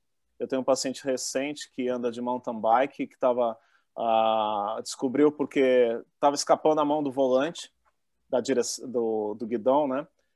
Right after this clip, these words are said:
E eu operei, ele tá na mountain bike de novo, mas ele tem esse problema ainda, eu tô com dois meses de pós-operatório, e eu noto que os meus pacientes, alguns vão até seis meses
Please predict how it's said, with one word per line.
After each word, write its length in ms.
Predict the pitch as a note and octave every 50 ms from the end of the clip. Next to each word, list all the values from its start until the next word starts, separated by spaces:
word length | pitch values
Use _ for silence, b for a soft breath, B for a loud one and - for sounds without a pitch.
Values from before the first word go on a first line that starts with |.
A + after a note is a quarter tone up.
| _ _ _ -
E 340 | - B2 A#2+ B2 B2 B2+ A#2+
eu 200 | B2 C3 C#3 D3
operei, 320 | D3 D3 D3+ B2 B2+ C3+
ele 100 | C#3 C#3
tá 160 | C3+ C#3 C3
na 100 | C3 B2+
mountain 300 | B2+ B2+ B2 A#2+ - A#2+
bike 240 | A#2 A#2 A#2 - -
de 120 | B2 B2
novo, 460 | A2+ A2 A#2 C3+ D3 D3 E3 E3+ E3 -
mas 340 | - C#3 C3 C3 C3 - - -
ele 140 | C3+ C3+ C3
tem 180 | - C#3 C3
esse 180 | C3 C3+ - -
problema 420 | - C#3+ C3 C3 C3+ C#3 C#3+ C#3+
ainda, 280 | C3+ C3 C#3 C#3+ C#3 D3
eu 100 | C#3 B2+
tô 180 | - - B2+ -
com 380 | - - C3 B2 A#2+ A#2 A2+
dois 300 | A2 A2 B2+ C3+ C#3 -
meses 280 | B2+ B2 B2 A#2+ A2+ A#2
de 100 | A#2 A#2
pós-operatório, 920 | - B2 A#2 - B2+ - - B2+ A#2+ A#2 - - C3+ C3 C#3 D3 D#3+ D#3+ _ _ _ _ _ _ _ -
e 60 | C3
eu 160 | C#3+ D#3+ E3
noto 360 | D#3 D3 D3 D#3 E3 D#3+ D#3
que 120 | C#3+ - D3
os 100 | C3+ C3+
meus 160 | C#3+ C#3+ -
pacientes, 460 | - D3 C3 - - C#3+ D3 C#3+ -
alguns 300 | D3 C3 B2+ C#3+ D3 -
vão 120 | C#3+ C#3+ C3
até 240 | B2+ - D#3+ D#3+
seis 580 | E3 - - - - D#3+ E3 F3 F#3 F3+ - -
meses 640 | C3 C3 C3 C3 C#3 C#3 C#3 D3+ D3 - - -